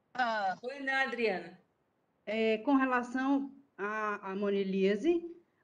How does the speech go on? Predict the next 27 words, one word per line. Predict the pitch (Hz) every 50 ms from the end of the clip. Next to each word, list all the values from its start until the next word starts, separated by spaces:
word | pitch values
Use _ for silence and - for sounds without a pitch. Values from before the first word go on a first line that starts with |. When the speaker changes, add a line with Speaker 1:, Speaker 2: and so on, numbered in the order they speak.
| _ _ _
Speaker 3:
o, | 220 233 240 240 247 240 240 233 233 226 214 208 190 339 - -
o | -
fungo, | - - _ - 294 339 339 330 - - 196 202
os | 190 202
esporos | 208 - _ - 233 233 226 214 208
dele, | 185 202 233 247 240 202 185 185 170 160 - - - - - -
é, | 196 208 208 208 208 - -
são | 202 - 247 240 233 233
facilmente | 269 285 285 - - 320 277 277 277 277 269 240
desprendidos | 233 240 - - 302 277 277 262 - 240 240 240 220 220 214
do | - - 330 339
fruto. | - - - 240 226 214 190 170 - - 175 - _ _ _ _ _ _ _ _ _ _ _ -
No | 262 339 381 381
caso | 359 339 311 285 277 269 269 277
de | - 302
um | 302 285 302 -
fruto | 294 285 277 262 240 - 226
que | - - 240
tá | 233 240 247 247 240 240 233 220 202 190 180 - - - _ _ _ _ _ _ _ _ _
em | - 226 233 240
um, | 240 254 269 269 262 269 262 240 208 - - _ -
em | 240 277
um | 285 277
ponto | - - 285 302 330 359 339 339 359 349 339 311 - _ _ _ _ _ _ _ _ _ _ _
da | - 240 247
planta | 247 - 277 269 262 262 240 214 233 - 196 185 175 165 160 - - _ _ _ _ _ _ _ _ -
e | 208 226 220 220 220 220 220 214 208 202 196 190 185 175 175 170 - -